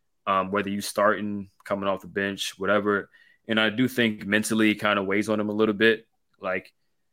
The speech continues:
it's kinda like a checkout factor. It's like, "Well, I'm not starting again. I'm about to play twenty minutes instead of thirty. Um, like, I don't feel like going to the rim. I'm gonna just shoot threes," you know?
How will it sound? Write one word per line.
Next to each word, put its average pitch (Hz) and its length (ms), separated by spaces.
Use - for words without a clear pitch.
it's - 100
kinda 110 140
like 98 100
a 95 60
checkout 107 540
factor. 107 340
It's 107 100
like, 90 220
"Well, 95 120
I'm 101 80
not 90 180
starting 101 320
again. 120 680
I'm 104 100
about 92 140
to 92 80
play 98 480
twenty 117 360
minutes 117 360
instead 107 280
of 104 140
thirty. 110 600
Um, 92 460
like, - 200
I 117 80
don't 117 200
feel 127 160
like 95 200
going 95 140
to - 120
the 95 60
rim. 92 160
I'm 117 60
gonna 110 100
just 92 160
shoot 104 200
threes," 98 360
you 117 120
know? 104 200